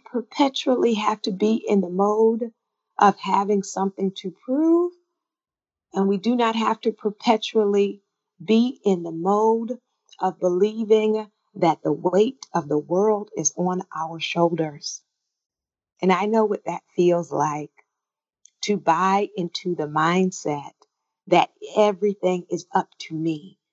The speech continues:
that I have to do everything and be everything at all times, or else the whole thing is gonna fall apart,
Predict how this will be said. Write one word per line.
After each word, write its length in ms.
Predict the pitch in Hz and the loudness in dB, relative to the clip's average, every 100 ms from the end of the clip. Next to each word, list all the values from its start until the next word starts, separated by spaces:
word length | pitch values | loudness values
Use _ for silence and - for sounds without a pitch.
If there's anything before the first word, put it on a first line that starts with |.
| _ - | _ -2
that 140 | - - | -2 0
I 240 | 190 190 | 2 2
have 280 | 190 190 190 | 2 -2 -2
to 80 | 202 | -6
do 240 | 196 208 202 | -2 -2 2
everything 840 | 202 196 190 196 202 196 190 190 - | 2 2 0 -2 0 2 2 0 -2
and 160 | 170 | -4
be 220 | 165 208 - | 0 0 0
everything 800 | 196 185 202 196 - 196 196 196 - - - | -2 2 2 2 0 2 2 0 -2 -14 -2
at 140 | 170 | 2
all 220 | 196 185 185 | 2 0 -4
times, 420 | 190 196 196 185 | -2 0 0 0
or 180 | 180 - | -4 -2
else 220 | 202 - | -2 -4
the 140 | 202 | -6
whole 240 | 185 196 196 | -2 -4 0
thing 280 | 202 196 | -2 0
is 120 | 190 - | -2 -2
gonna 180 | 196 | -4
fall 320 | 190 220 190 190 | -2 0 0 -2
apart, 540 | - - 202 208 | -10 -8 -6 -6